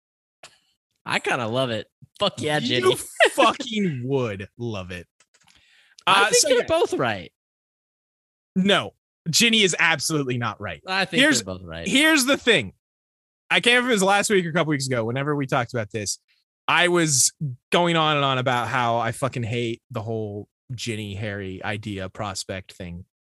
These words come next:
Speaker 2: And you brought up the argument of that, like, "Oh, you know, Harry needs someone cool and awesome like Ginny to, like, fix him and stop him from being a dumbass." No,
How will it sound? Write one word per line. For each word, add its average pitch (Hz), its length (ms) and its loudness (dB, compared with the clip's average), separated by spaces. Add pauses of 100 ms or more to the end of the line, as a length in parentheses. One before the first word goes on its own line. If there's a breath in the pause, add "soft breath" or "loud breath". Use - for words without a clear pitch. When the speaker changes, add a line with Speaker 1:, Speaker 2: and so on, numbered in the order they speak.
(540)
Speaker 2:
And 131 200 -4
you 170 180 2
brought 156 260 4
up 151 140 2
the 143 140 -4
argument 123 480 -4
of 107 120 -12
that, 107 220 -8
like, 95 320 -8 (720 soft breath)
"Oh, 214 340 4
you 214 320 0
know, 226 380 2 (200)
Harry 269 360 4
needs 240 580 2
someone 233 400 2
cool 247 320 2
and 226 100 2
awesome 233 460 2
like 190 200 2
Ginny 214 400 2
to, 190 120 2
like, 175 300 2 (280)
fix - 380 2
him 160 320 2
and 147 240 -2 (460)
stop 214 600 2
him 226 200 4
from 240 200 2
being 247 260 4
a 254 40 0
dumbass." 220 580 2 (280 loud breath)
No, 370 720 6